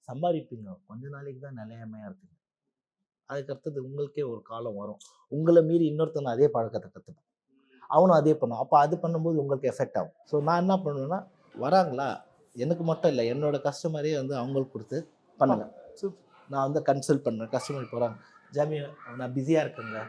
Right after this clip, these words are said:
Speaker 1: இன்னைக்கு ஒரு நாள்." ஏன்னா நான், எனக்கு பிஸியா இருக்கும், back to back appointment
Speaker 2: கண்டிப்பா.
Speaker 1: போய் half an hour உட்காந்து. ஆ, என்னோட ஃப்ரெண்டு கொலீக் தான் மிஸ்டர் மணி இருக்காரு, சீனியர்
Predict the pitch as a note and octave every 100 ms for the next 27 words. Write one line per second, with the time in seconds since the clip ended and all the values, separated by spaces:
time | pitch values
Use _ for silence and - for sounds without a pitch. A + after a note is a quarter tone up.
0 | - - - - - A#2+ A#2+ A#2 A2+ A#2+
1 | B2+ F3+ G3 F3+ F3 F3 E3+ E3+ G3+ G3
2 | - A#2 B2 - D3 D#3 D#3 C3+ C#3+ C#3+
3 | C3 D#3 B2+ B2 B2 A#2+ - B2 A2 -
4 | - _ _ - - C3 B2 B2+ B2 B2+
5 | B2 A#2 C#3 C#3 C3+ - A#2+ A#2+ B2 A2+
6 | A2 - A2 G#2 A#2+ B2+ A#2+ G2 G#2 G#2+
7 | G2+ F#2+ A2+ A2